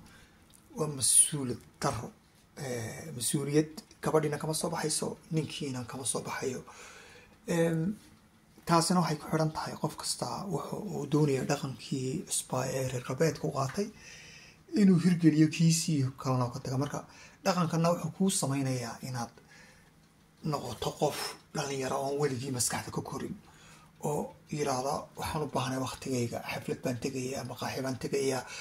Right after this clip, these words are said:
warkaan daawanayaa, filimkanaan daawanayaa, hebel baan la sheekeysanayaa, Instagram-kaygaan eegayaa, Facebook-kaygaan eegayaa, TikTok-kaygaan eegayaa, YouTube-kaan daawanayaa."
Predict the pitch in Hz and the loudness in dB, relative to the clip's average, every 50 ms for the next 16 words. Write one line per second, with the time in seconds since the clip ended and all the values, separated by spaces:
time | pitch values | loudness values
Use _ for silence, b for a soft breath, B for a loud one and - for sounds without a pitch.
0 | B B B B - 160 147 139 - 156 147 135 120 143 135 131 131 135 135 135 | B B B B -4 -2 -2 0 0 0 0 0 2 0 2 2 0 0 0 0
1 | 135 139 135 135 135 139 131 127 127 - - - - - 151 147 131 - 156 147 | 0 2 2 2 2 0 0 -2 -2 -4 -6 -6 -6 -4 -4 -2 -2 -2 -2 -2
2 | 139 135 127 131 131 127 123 131 135 135 135 135 135 131 131 - B B B B | 0 -2 0 0 0 0 0 0 0 -2 -2 -2 -2 -4 -6 -6 B B B B
3 | B B B B - - 151 147 143 131 135 135 135 139 - - 147 135 - - | B B B B 4 8 8 8 8 6 2 0 0 0 0 0 0 0 -2 -2
4 | 123 - - - 143 135 135 131 131 135 135 131 127 123 120 117 123 139 - - | 0 0 0 0 0 -2 0 0 0 0 0 0 0 -2 -2 -2 -2 -2 -4 -4
5 | - - 131 123 123 120 - 143 131 135 131 131 131 131 131 135 135 135 139 139 | -4 -2 0 0 0 0 0 -2 -2 -2 -2 -2 0 0 -2 -2 -2 -4 -4 -4
6 | 135 131 131 123 123 B B B B B B B - - - 160 139 - - - | -4 -4 -4 -6 -8 B B B B B B B -20 -6 -4 -4 -2 -2 -4 -4
7 | - 151 - 156 139 135 131 127 131 131 131 131 131 131 131 131 131 131 131 B | -4 -2 0 2 2 4 4 4 2 2 2 2 2 2 2 0 -2 -4 -6 B
8 | B B B B B B B - - - 151 - - - 143 135 120 135 135 131 | B B B B B B B -6 -4 -4 -4 -2 -2 0 0 2 2 2 4 4
9 | 135 131 131 135 135 135 135 143 139 139 135 135 135 123 B B B B B B | 4 2 2 0 -2 -2 -2 -4 -2 0 0 0 0 -4 B B B B B B
10 | B - - 147 143 - - - 147 131 113 - - 143 135 127 113 131 123 123 | B -10 -8 -6 -6 -6 -6 -4 -4 -4 -4 -6 -8 -6 -6 -4 -2 0 0 0
11 | 131 135 135 135 131 131 131 131 | 0 0 -2 -2 0 0 0 -2